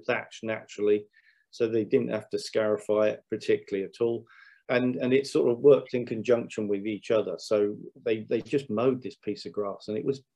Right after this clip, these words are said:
it was on a bank. It wasn't even a lawn as such, but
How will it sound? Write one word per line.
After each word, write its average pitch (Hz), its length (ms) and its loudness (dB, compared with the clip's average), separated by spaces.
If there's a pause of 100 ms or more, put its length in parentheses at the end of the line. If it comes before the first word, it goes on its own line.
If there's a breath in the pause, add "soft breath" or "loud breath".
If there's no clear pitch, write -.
(500)
it 131 140 -2
was 127 100 -2
on 226 140 4
a - 40 4
bank. 131 440 0
It 113 60 -10
wasn't 127 260 4
even 110 240 -2
a 101 360 -8
lawn 120 480 4
as 95 140 -10
such, - 260 -4 (120)
but 107 160 0